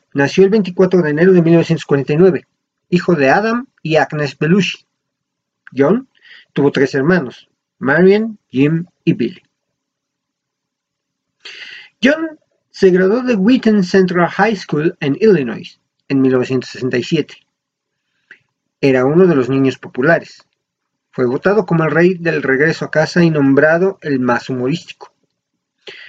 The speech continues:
John también fue el co-capitán del equipo de fútbol de la escuela. Con cinco pies nueve pulgadas de altura y ciento setenta libras de peso,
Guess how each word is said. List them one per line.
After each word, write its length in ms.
John 160
también 460
fue 260
el 160
co-capitán 800
del 140
equipo 280
de 80
fútbol 380
de 100
la 60
escuela. 420
Con 180
cinco 400
pies 380
nueve 240
pulgadas 540
de 120
altura 320
y 80
ciento 300
setenta 360
libras 320
de 80
peso, 380